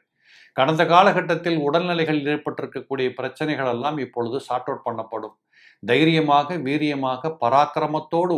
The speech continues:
ஓடி சம்பாதிக்கக்கூடிய அனைத்து வாய்ப்புகளும் உங்களுக்கு உண்டு. நான்காம் இடத்தை குரு பார்த்து கொண்டிருக்கிறதுனால இப்பதான் சொன்னேன், நான்காம் இடத்தை குரு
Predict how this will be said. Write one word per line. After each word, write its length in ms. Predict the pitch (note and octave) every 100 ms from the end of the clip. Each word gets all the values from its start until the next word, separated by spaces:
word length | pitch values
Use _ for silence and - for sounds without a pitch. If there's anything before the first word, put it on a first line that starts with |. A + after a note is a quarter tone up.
| B2
ஓடி 260 | C#3 D#3
சம்பாதிக்கக்கூடிய 760 | D3 C3 C3 C3+ B2 B2 B2 A#2+
அனைத்து 380 | A2 C#3 C#3+ C#3
வாய்ப்புகளும் 600 | B2 C#3 - C3+ C3+ D3+
உங்களுக்கு 400 | C#3 B2 A#2+ A#2
உண்டு. 280 | A2+ A#2+ A#2+ - _ _ _ _ -
நான்காம் 460 | A#2+ F3 F#3+ G3
இடத்தை 280 | F3 E3 E3+ C#3+
குரு 200 | D3 E3
பார்த்து 360 | E3 D3+ D#3+ D#3+
கொண்டிருக்கிறதுனால 800 | D#3 C#3+ C#3 B2 C3 C3+ C#3+ D3+
இப்பதான் 380 | B2 C3 C#3+
சொன்னேன், 260 | C3 B2+ A#2+
நான்காம் 460 | G#2+ B2+ D#3 E3+ D#3+
இடத்தை 260 | D#3 D#3 B2+
குரு 200 | C#3+